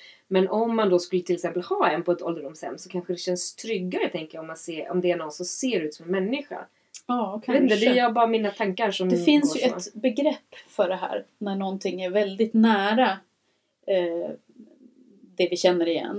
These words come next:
Speaker 2: Någonting
Speaker 1: Mm.
Speaker 2: som är väldigt verklighetstroget men ändå har, har det där lilla effekten. Det finns ett namn för det som jag inte kommer ihåg just nu.
Speaker 1: Mm.
Speaker 2: Det är mycket värre än när någonting är helt, känns helt artificiellt.
Speaker 1: Mhm.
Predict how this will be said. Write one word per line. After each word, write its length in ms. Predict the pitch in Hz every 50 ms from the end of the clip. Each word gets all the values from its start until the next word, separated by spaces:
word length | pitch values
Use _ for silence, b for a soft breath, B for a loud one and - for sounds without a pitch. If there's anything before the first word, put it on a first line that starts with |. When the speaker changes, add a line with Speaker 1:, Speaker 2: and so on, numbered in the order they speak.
| 202 -
Speaker 2:
Någonting 280 | - 196 175 - - 175
Speaker 1:
Mm. 80 | 180 185
Speaker 2:
som 20 |
är 60 | 180
väldigt 640 | 180 220 226 214 202 202 196 220 220 220 - - _ _ - - 190 180 180
verklighetstroget 880 | 208 190 170 170 - 175 170 - - - 196 170 165 165 170 170 -
men 180 | - 185 180 180 -
ändå 260 | 196 190 180 175 180
har, 160 | 180 175 175 175 b b b b b b b b b b _ _ _ _ _ _ _ _ _ _ - -
har 180 | - - 233 226
det 80 | 214
där 140 | 202 185 180
lilla 280 | 190 190 190 175 180 165
effekten. 560 | 156 - - 190 - - - - - 202 196 _ _ _ -
Det 60 | -
finns 200 | - 214 208 -
ett 80 | 214
namn 220 | 220 214 208 196 185
för 80 | -
det 140 | - - - -
som 80 | 185
jag 40 | 175
inte 100 | 170 -
kommer 180 | - 185 175 185
ihåg 260 | 180 196 190 175 -
just 200 | - - - -
nu. 140 | 202 - - _ -
Speaker 1:
Mm. 300 | 190 185 180 180 180 190
Speaker 2:
Det 200 | 214 233 240 233
är 60 | 220
mycket 340 | 190 180 - - 208 185 185
värre 380 | 226 233 233 - - - - - -
än 180 | - 190 185
när 120 | 180 175 170
någonting 520 | 170 170 175 175 - - 175 175 175 175
är 220 | 175 180 175 180 185 _ _ _ _ _ _ _ -
helt, 280 | 247 208 202 - -
känns 300 | - - 220 202 202 -
helt 340 | - - 294 247 180 170 -
artificiellt. 760 | - - - - - - - - - - - - 202 _ -
Speaker 1:
Mhm. 320 | 185 185 196 196 190 180